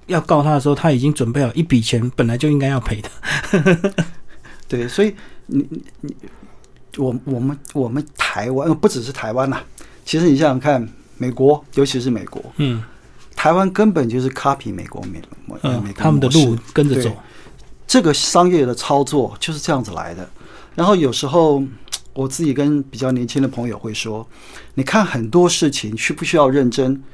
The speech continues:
Speaker 2: 需要。但是需不需要拼了死命的去跟他认真？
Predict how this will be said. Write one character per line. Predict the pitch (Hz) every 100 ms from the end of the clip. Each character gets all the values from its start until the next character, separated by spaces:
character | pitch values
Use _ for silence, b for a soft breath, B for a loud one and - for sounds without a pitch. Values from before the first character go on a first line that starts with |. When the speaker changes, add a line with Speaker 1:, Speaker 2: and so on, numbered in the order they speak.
| b b b
Speaker 2:
需 | - - 151 151
要。 | 160 110 - b b b - -
但 | 190 170
是 | 175 139 - b b -
需 | - 175
不 | 175
需 | 175
要 | 143 - - - -
拼 | - 220 208 185
了 |
死 | - - - 123
命 | 123 185 135
的 | 117 104
去 | -
跟 | 139 139
他 | 131 135
认 | 131 120 107
真？ | 127 123